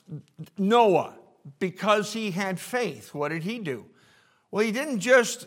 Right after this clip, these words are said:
ascend to the fact that, "Oh, yeah, well, I guess there is a flood coming and I guess there is a rain coming." No, he went and he bu-, built a boat.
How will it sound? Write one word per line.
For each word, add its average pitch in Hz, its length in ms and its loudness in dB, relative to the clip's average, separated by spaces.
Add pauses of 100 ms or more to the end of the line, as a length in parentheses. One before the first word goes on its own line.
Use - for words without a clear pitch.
(160)
ascend 214 720 0
to 180 120 -6
the 147 80 -10
fact 190 380 0
that, 147 120 -4
"Oh, 180 160 2
yeah, 190 320 2
well, 165 320 -2
I 175 80 0
guess 165 240 -8
there 175 240 -2
is 202 80 -2
a 156 100 -4
flood 185 360 -6
coming 165 320 -6
and 131 160 -12
I 139 40 -12
guess 156 240 -12
there 160 220 -10
is 175 200 -8
a 131 260 -4
rain 156 460 -6
coming." 160 380 -6
No, 247 200 -4
he 247 100 -8
went 254 160 -8
and 190 80 -12
he 151 80 -6
bu-, 139 260 -4
built 220 220 -6
a 202 60 -6
boat. 233 420 -4